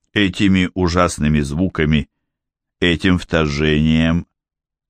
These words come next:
внезапным лишением абсолютно всего я был обязан не ему.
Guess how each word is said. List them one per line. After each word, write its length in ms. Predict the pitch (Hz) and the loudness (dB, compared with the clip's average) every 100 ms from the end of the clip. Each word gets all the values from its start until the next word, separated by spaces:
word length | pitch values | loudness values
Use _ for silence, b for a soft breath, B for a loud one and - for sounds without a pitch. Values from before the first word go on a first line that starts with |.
| _ | _
внезапным 680 | 104 110 101 127 110 107 101 | 2 2 2 -2 0 0 2
лишением 960 | 107 107 - 113 98 90 90 87 85 b b - | 0 -2 -2 0 0 0 0 0 -2 b b -4
абсолютно 800 | 92 - 101 101 101 - 87 82 | -4 0 0 2 0 0 0 -2
всего 640 | - 82 78 80 113 131 _ _ _ _ _ _ _ _ | -4 -2 -2 2 0 -2 _ _ _ _ _ _ _ _
я 300 | 69 82 101 | -2 2 2
был 220 | 98 107 110 | 2 0 0
обязан 760 | 110 90 90 87 92 95 98 | 0 0 0 0 0 0 0
не 400 | 98 92 85 85 | 2 2 2 0
ему. 460 | 92 92 76 76 71 | 0 0 0 0 -2